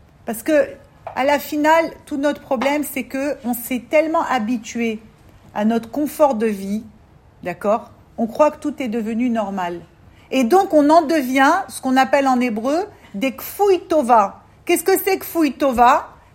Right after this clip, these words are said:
Des ingrates. Des ingrates. D'accord ? T'as une maison.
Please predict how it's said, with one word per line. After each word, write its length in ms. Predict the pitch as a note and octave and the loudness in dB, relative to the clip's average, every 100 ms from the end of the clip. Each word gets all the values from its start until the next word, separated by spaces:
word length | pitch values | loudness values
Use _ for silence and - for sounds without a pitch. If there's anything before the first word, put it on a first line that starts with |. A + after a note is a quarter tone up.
| - | -14
Des 300 | F#3+ B3+ A#3+ | -4 -2 0
ingrates. 640 | B3+ G#3 G3+ G3+ - - _ _ _ _ _ _ _ _ _ _ _ _ _ | -2 0 -2 -2 -6 -20 _ _ _ _ _ _ _ _ _ _ _ _ _
Des 200 | A3 D4+ | -8 -4
ingrates. 540 | F4 D#4+ D#4+ E4 E4 - _ - - _ _ | -2 0 2 2 0 -16 _ -20 -20 _ _
D'accord ? 400 | G3+ G3 D#4 F#4 - - - | -8 2 2 2 -6 -20 2
T'as 140 | C#4+ | 4
une 100 | D4 | 4
maison. 520 | D4+ D#4 C4+ D4 A#3+ | 4 4 4 2 0